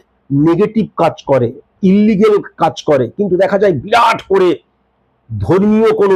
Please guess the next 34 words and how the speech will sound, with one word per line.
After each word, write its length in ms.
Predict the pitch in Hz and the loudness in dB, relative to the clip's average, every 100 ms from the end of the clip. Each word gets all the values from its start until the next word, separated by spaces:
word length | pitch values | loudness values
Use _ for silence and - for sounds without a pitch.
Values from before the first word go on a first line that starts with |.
| 180 | 2
অনুষ্ঠান 500 | 180 - - 165 143 | 0 -4 -2 0 0
করছে, 400 | 139 120 - 131 | -2 -6 -8 -6
এটাও 240 | 170 208 220 | -2 0 -2
কিন্তু 300 | 220 196 190 | -2 -6 -2
কেতুর 340 | 185 175 202 | -4 -2 -2
ব্যাড 260 | 170 156 170 | 0 0 -2
রিফ্লেকশন। 600 | 185 190 185 - 160 110 - _ _ _ _ _ | -2 -2 -4 -2 -2 -2 -10 _ _ _ _ _
আমি 180 | 143 180 | -2 0
যে 100 | 185 | 2
অন্যায় 400 | 185 185 202 208 | 2 2 2 0
করছি, 480 | 202 196 - - 214 _ _ _ - - | 0 -4 -4 -12 -12 _ _ _ -20 -8
সেটা 240 | 185 185 - | -2 -2 0
কখনো 260 | 165 202 196 | 0 0 0
কারোর 360 | 156 170 190 | 2 2 0
কাছে 280 | 202 190 196 | -2 -2 -2
কিন্তু 320 | 202 190 190 | -2 -2 0
আমি 300 | 175 175 156 - | 0 0 -2 -4
সেটাকে 420 | 185 175 185 139 117 _ _ _ _ _ - | -4 -2 -2 -2 -4 _ _ _ _ _ -2
প্রকাশ 420 | 196 220 214 - | 0 2 0 0
করছি 420 | 190 139 - 156 | -2 -4 -4 -2
না 180 | 131 113 127 | -2 -2 -4
যে 80 | 151 | -2
আমি 160 | 180 180 | 0 2
অন্যায় 320 | 175 180 185 180 | 2 2 0 0
করছি। 460 | 165 139 - 117 - _ _ _ _ _ _ | -2 -4 -12 -20 -20 _ _ _ _ _ _
আমি 180 | - 180 | 0 2
মনে 240 | 175 190 202 | 2 2 0
করছি 340 | 202 - 170 | -2 -2 -2
ধর্মীয় 460 | 123 175 190 202 196 | 0 0 0 0 0
কোনো 240 | 190 180 | 0 0
আচার 400 | 165 165 180 175 | 0 0 0 0
অনুষ্ঠানের 580 | 175 175 - 170 165 165 | 0 -2 -2 -2 0 0
মধ্যে 360 | 165 143 147 | -2 -2 -2
দিয়ে 260 | 156 165 | 0 0